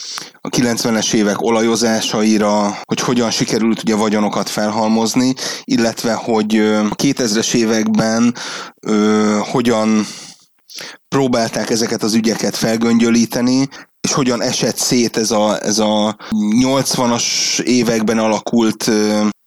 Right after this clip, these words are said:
brigád gyakorlatilag, aki rettenetes vagyonokra tett szert,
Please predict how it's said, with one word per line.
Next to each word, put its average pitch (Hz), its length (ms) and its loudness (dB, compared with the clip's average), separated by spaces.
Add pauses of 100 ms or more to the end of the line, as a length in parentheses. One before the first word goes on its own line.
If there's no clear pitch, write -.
(300)
brigád 120 680 0
gyakorlatilag, 117 1200 0
aki 113 540 0
rettenetes 113 540 -2
vagyonokra 113 460 0
tett 107 220 -6
szert, 117 600 -4